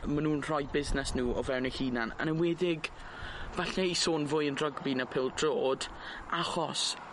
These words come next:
y velocity o y tackle sy'n digwydd, y rucks, y, ma', ma' gyrfa nhw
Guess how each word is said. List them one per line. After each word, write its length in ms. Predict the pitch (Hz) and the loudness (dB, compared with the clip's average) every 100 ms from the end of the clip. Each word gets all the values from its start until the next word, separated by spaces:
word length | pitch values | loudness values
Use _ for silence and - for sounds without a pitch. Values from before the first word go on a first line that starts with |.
| 156 | -2
y 80 | 143 | 0
velocity 960 | 151 151 156 - - - - 131 120 - | 2 2 2 0 -2 -2 0 2 2 2
o 240 | 131 123 | 2 2
y 140 | - 127 | 2 -2
tackle 500 | - - - 135 127 | -2 -2 -2 0 0
sy'n 220 | - 131 | 0 0
digwydd, 380 | 131 - 135 117 | 0 0 0 2
y 60 | 135 | 0
rucks, 380 | 139 135 - - | 0 -2 -2 -2
y, 140 | - 139 - - - - | 0 -2 -4 -10 -8 -4
ma', 280 | 151 175 180 | 0 2 2
ma' 220 | 165 196 185 - | 2 2 0 -4
gyrfa 320 | - 175 165 151 | 0 0 2 0
nhw 220 | 131 - | 0 -2